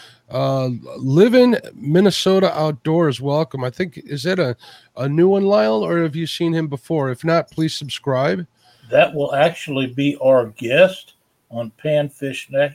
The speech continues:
Speaker 2: Nation next Thursday night.
Speaker 1: Oh, fantastic! We look
Speaker 2: It's
Speaker 1: forward
Speaker 2: a,
Speaker 1: to that.
Speaker 2: it's a husband and wife team that does a lot of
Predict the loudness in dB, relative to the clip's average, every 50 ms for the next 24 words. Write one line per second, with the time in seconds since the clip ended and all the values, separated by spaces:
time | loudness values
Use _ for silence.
0 | _ _ -20 _ -2 0 0 0 -2 -4 -6 -4 -2 -2 -2 -4 -8 _ _ _
1 | _ -2 0 0 0 -2 -12 -8 _ -4 -2 -2 -4 -6 -6 -4 -4 -2 -2 -2
2 | -2 -2 -4 -6 -8 _ _ _ _ _ -20 -20 _ _ -12 -12 -12 -12 -10 -10
3 | -8 -6 -6 -8 -6 -4 -2 -2 -2 -2 -6 -10 -16 -14 -12 -12 -10 -10 -10 -10
4 | -4 _ 0 0 4 6 6 6 6 4 0 _ -20 -20 _ _ _ -4 -4 -2
5 | 2 0 2 2 4 2 2 2 0 -2 -2 -2 0 2 4 4 4 2 0 -6
6 | -8 -6 -4 -2 -2 -2 0 -2 -2 0 0 0 0 -2 -4 -4 0 2 2 4
7 | 4 4 2 2 -4